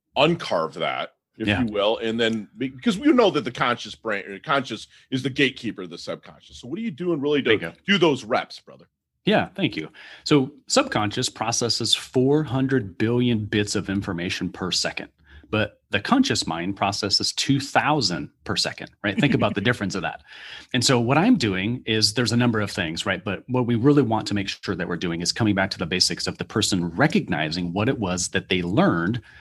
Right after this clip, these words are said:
Speaker 2: from their environment when they were from birth until age six. So they have to have talked to family, they have to talk to friends, they have to do some reflection, like, whatever that is.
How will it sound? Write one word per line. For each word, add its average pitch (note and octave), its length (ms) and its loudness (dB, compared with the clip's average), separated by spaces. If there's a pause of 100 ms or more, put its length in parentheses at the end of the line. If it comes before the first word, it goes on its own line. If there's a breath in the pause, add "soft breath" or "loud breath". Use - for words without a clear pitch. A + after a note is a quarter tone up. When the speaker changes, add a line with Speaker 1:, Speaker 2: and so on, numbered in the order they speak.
(100 loud breath)
Speaker 2:
from G2+ 220 2
their G2+ 160 2
environment F#2+ 800 2
when G#2+ 220 4
they G#2+ 120 4
were G2+ 260 0
from F#2+ 180 0
birth F#2+ 240 -2
until F#2 240 -6
age F2+ 180 -2
six. - 360 -4 (260 soft breath)
So G#2+ 120 -2
they G2 80 0
have F#2+ 120 0
to G#2 40 -2
have F#2 140 -2
talked G#2 240 -2
to - 80 -14
family, F3 300 4
they B2 40 4
have G2 80 -6
to - 60 -20
talk - 200 -8
to - 60 -16
friends, C3+ 400 2
they F2+ 60 -2
have D#2 100 -4
to - 80 -20
do - 100 -4
some - 200 -4
reflection, D#3 440 0
like, A#2 140 0
whatever D3 280 2
that G#2+ 100 2
is. A2 260 2